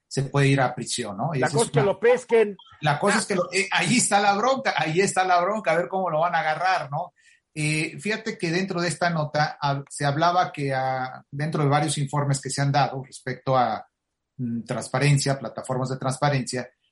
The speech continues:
Speaker 1: las dependencias que han intentado o que han sido hackeadas en un cierto aspecto han sido, por ejemplo, se menciona presiden-, Presidencia de la República, la Secretaría de Educación Pública, la Defensa Nacional, Marina, Salud, Economía, la Suprema Corte de Justicia de la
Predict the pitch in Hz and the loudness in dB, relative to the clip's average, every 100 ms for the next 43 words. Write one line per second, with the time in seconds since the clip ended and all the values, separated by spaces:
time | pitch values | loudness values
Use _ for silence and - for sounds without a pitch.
0 | - 139 151 151 151 147 202 196 196 - | 0 0 2 2 4 4 2 0 -2 0
1 | 156 160 151 139 117 - 151 147 123 123 | -2 0 -2 -2 -4 0 0 0 -4 -8
2 | 123 127 127 131 - 131 135 - 101 107 | -10 -8 -4 -4 -2 -2 0 -4 -10 -8
3 | - 120 135 135 135 127 135 123 135 131 | -8 -4 -4 -2 -4 -2 -2 -2 -2 -4
4 | 131 113 - 135 117 123 - _ _ - | -4 -12 -2 -2 0 -4 -6 _ _ -2
5 | 151 165 139 147 151 143 120 123 123 _ | 2 2 2 2 2 0 -4 -4 -6 _
6 | - 110 120 120 123 113 120 127 175 165 | -14 -10 -6 -4 -2 -2 -4 -2 0 0
7 | 147 143 156 - 135 - 120 110 123 123 | -2 0 0 0 -6 -8 -10 -4 -2 -2
8 | 104 - 117 - 165 147 143 143 143 143 | -6 -6 -6 -4 -2 -2 0 0 0 -2
9 | _ _ 156 156 139 139 120 113 113 - | _ _ -2 0 0 -2 -4 -6 -6 -6
10 | 127 151 156 156 131 120 123 143 147 147 | 0 2 2 0 0 -2 0 0 2 0
11 | 139 120 110 127 143 143 - - 117 110 | -2 -6 -6 -2 0 0 -4 -16 -8 -6
12 | 113 131 139 139 139 - _ 151 170 170 | -4 2 4 4 0 -4 _ -2 0 0
13 | 156 196 220 214 - 208 196 165 143 127 | -2 -2 0 0 0 -2 -2 -6 -6 -8
14 | - 147 160 | -8 -4 0